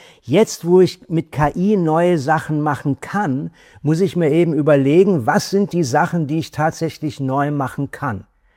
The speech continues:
Ich möchte ein ganz einfaches Beispiel erzählen aus China. Ich bin, reise relativ viel herum, bin auch in China.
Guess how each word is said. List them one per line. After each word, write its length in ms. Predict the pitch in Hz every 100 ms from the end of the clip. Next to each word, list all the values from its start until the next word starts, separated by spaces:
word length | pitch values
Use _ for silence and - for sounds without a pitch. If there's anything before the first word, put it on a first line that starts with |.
| _ _
Ich 60 | -
möchte 200 | 156 180
ein 60 | 165
ganz 200 | 202 185
einfaches 320 | 175 165 147
Beispiel 320 | 156 156 156
erzählen 320 | 143 - 147
aus 140 | 117 117
China. 340 | - 220 220
Ich 100 | 190
bin, 220 | 160 147
reise 320 | 113 135 131 127
relativ 320 | 135 - 135
viel 180 | 147 131
herum, 300 | 127 185 170
bin 120 | 139
auch 120 | 123
in 100 | 117
China. 420 | - 190 202 185